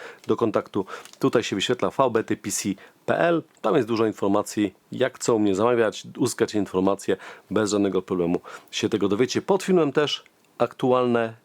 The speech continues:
najnowsze promocje na rozpoczęcie roku szkolnego w sklepie Morele net, więc też, mm, zachęcam do sprawdzenia, a nuż coś się przyda wam albo waszym dzieciom.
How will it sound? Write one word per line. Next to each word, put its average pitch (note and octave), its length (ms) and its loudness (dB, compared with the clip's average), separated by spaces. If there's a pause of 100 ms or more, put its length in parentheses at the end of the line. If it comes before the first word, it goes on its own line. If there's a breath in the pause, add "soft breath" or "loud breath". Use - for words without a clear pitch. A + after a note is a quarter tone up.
najnowsze B2+ 560 0
promocje G#2 560 0 (320 loud breath)
na C#3 140 4
rozpoczęcie C3+ 600 0 (440 soft breath)
roku A2 240 2
szkolnego G2 520 0 (200)
w - 80 -12
sklepie F#2+ 340 -2
Morele F#2+ 300 2
net, G#2 200 -2
więc F#2+ 300 0
też, G#2 320 -2 (340 loud breath)
mm, G2+ 220 4
zachęcam G#2+ 460 -2
do G#2 80 0
sprawdzenia, A2+ 440 0
a G#2+ 40 2
nuż B2+ 160 0
coś - 180 -6
się - 160 -2
przyda G2 260 -2
wam A#2+ 200 0
albo G2 240 0
waszym F2+ 340 -2
dzieciom. F#2 360 -2